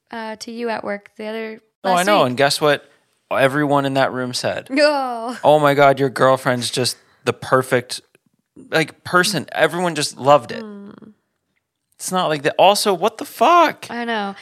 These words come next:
Speaker 2: Where is this guy working?
Speaker 1: Uh, I just think it's, like, it's pathetic. Clearly, these other people have issues. Like, I would just turn it back on them. Like, this isn't a big deal. Your wife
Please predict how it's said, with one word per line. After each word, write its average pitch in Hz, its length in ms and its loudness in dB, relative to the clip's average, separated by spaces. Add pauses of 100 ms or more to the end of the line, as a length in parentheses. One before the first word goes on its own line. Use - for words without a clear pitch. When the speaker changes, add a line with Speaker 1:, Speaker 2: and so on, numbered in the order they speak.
Speaker 2:
Where 185 160 2
is 226 120 0
this 262 120 -4
guy 233 180 4
working? 151 800 0 (420)
Speaker 1:
Uh, 226 300 -4 (1300)
I 269 100 -4
just 302 180 -4
think 311 140 -6
it's, 320 120 -6
like, 277 220 -6
it's 240 120 -8
pathetic. 196 560 -8 (300)
Clearly, 277 380 -4
these 277 140 -4
other 220 180 -4
people 208 260 -6
have 185 140 -6
issues. 220 460 -6
Like, 202 160 -6
I 208 160 -4
would 226 100 -6
just 240 140 -12
turn 247 140 -8
it 226 80 -10
back 208 260 -4
on 196 140 -6
them. 175 200 -10
Like, 185 200 -10 (440)
this 262 240 -8
isn't 262 200 -4
a 302 40 -6
big 240 160 -8
deal. 220 140 -4
Your 202 160 -6
wife 190 400 -6